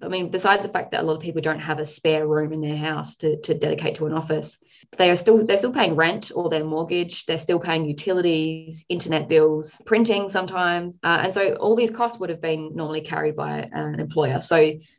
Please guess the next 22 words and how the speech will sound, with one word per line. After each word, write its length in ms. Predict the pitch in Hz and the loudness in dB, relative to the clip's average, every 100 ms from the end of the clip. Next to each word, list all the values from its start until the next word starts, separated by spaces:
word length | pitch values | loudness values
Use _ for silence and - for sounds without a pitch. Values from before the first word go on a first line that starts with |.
| - | 0
there's 360 | 180 175 170 - | 2 4 0 -8
a 80 | - | -8
cost 340 | 165 190 190 - | -2 0 0 2
shift, 320 | 262 - - | 2 2 0
and 360 | 170 165 160 | 0 0 -4
that's 240 | - 180 - _ | 0 0 -2 _
led 200 | 170 160 | -2 -2
to 260 | 160 160 151 | 0 -2 -4
corresponding, 760 | - 165 151 160 156 156 151 - | -6 -6 -4 -2 -2 -4 -8 -8
you 80 | 160 | -8
know, 280 | 151 165 - | -6 -6 -4
demands 420 | - 160 156 160 | 0 2 4 2
for 400 | 160 160 151 143 | 2 4 6 4
some 160 | 143 165 | 0 -4
sorts 260 | 165 147 165 | -4 -6 -2
of 100 | 156 | 2
allowances 640 | 156 160 175 190 214 226 | 4 4 2 6 6 8
or 140 | 170 143 | 4 0
compensation 760 | - 147 - 151 - 202 220 | -6 -6 -6 -4 -2 -2 -4
for 120 | 220 | -2
those 260 | 202 190 190 | 2 2 2
costs. 460 | 190 185 180 - | 0 -2 -2 -16